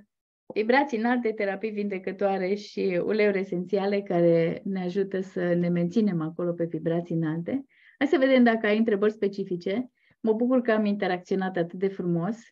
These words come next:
Îmi propun încă un live în care să-ți spun exact, uh, dar dacă îmi spui că ți-a fost de folos acesta și mai vrei, un live în care să spun de la fiecare ulei din cele opt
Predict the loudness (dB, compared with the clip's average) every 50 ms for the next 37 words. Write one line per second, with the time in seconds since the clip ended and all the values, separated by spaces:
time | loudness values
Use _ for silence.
0 | -14 -6 0 0 2 4 4 4 2 2 2 2 2 2 4 2 2 4 4 4
1 | 6 6 6 6 4 4 2 0 -2 -2 -4 -6 -4 -4 -4 -4 -4 -4 -4 -4
2 | -6 -6 -6 -6 -4 -2 0 0 -2 -2 -4 -6 -6 -4 -2 0 0 0 0 -2
3 | -6 _ -4 -2 -2 -2 -2 -2 -2 0 0 0 0 2 2 2 2 2 0 -2
4 | -4 -4 -4 -2 0 0 0 0 0 0 -2 -2 -2 -2 -4 -4 -4 -4 -4 -4
5 | -4 -4 -6 -8 -6 -8 -10 -10 -12 -14 -14 -14 -18 -20 -20 -14 -10 -8 -6 -4
6 | -4 -4 -4 -4 -4 -4 -4 -2 -2 0 0 0 0 -2 -6 -12 -20 -20 -20 -20
7 | -20 _ -6 -2 0 2 4 2 2 2 0 0 2 2 2 2 2 0 -2 -4
8 | -2 0 2 4 4 4 2 -2 -6 -8 -12 -8 -4 -2 0 0 0 0 0 2
9 | 0 2 2 0 0 0 2 2 2 2 0 0 -4 -4 -4 -4 -4 -4 -4 -4
10 | -4 -2 -2 -2 -2 -4 -10